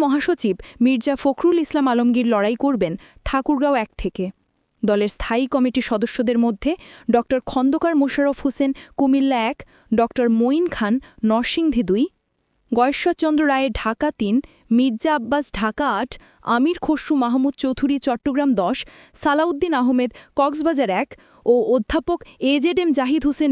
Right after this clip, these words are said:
দিনাজপুর ছয়, মেজর অবসরপ্রাপ্ত হাফিজউদ্দিন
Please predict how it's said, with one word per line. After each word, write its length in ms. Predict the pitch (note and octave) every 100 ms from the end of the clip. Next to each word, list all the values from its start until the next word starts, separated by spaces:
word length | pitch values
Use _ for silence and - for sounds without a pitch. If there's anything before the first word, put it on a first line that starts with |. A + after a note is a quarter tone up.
| B3
দিনাজপুর 420 | B3+ C4+ - C#4+ -
ছয়, 280 | - F#3+ A#3 - - _ A3+
মেজর 280 | C4 C#4 E4 -
অবসরপ্রাপ্ত 640 | A#3 C#4 - E4 D4+ C#4 - C#4 - - -
হাফিজউদ্দিন 560 | C4 D#4+ D4 D4+ A#3+